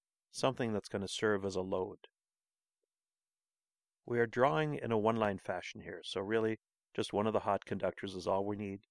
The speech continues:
and that's all we're going to draw from the transformer to the main breaker, from the main breaker to the sub panel,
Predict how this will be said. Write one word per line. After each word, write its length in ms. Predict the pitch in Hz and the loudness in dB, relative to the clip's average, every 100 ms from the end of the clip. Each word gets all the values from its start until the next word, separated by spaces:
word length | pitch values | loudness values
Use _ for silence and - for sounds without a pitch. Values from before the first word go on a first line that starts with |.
| _ _ _ _ _ - | _ _ _ _ _ -8
and 80 | 95 | -4
that's 160 | 92 | -2
all 160 | 95 98 | 0 -2
we're 120 | 98 | -2
going 160 | 101 95 | -2 -4
to 100 | 104 | -4
draw 240 | 92 95 | -2 -2
from 220 | - 101 | -4 -8
the 80 | 92 | -8
transformer 600 | - 120 120 - 117 113 | -2 0 0 0 0 0
to 120 | - | -6
the 80 | 98 | -6
main 220 | 95 95 | -4 -4
breaker, 440 | 92 127 139 143 135 _ _ _ _ _ | 0 0 2 -2 -2 _ _ _ _ _
from 200 | _ 147 | _ 0
the 40 | 131 | 2
main 220 | 110 110 | 2 2
breaker 320 | 104 101 - | 4 2 0
to 140 | 98 92 | -6 -6
the 80 | |
sub 280 | 92 - 95 | -2 -2 -2
panel, 400 | - 95 92 90 | -2 -4 -4 -8